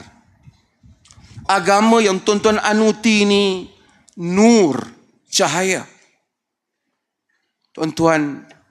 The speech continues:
sunnah ini apabila ia masuk ke dalam diri kita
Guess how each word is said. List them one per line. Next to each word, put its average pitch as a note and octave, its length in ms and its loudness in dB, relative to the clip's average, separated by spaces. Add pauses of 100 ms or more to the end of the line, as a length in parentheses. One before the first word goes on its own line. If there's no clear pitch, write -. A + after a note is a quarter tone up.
(640)
sunnah F3 640 -2
ini C#3 400 -8 (1040)
apabila D3+ 460 2
ia D3+ 160 2
masuk C#3+ 480 -4
ke D3+ 80 -8
dalam C#3 340 -2
diri C3+ 380 -4
kita C3 320 -8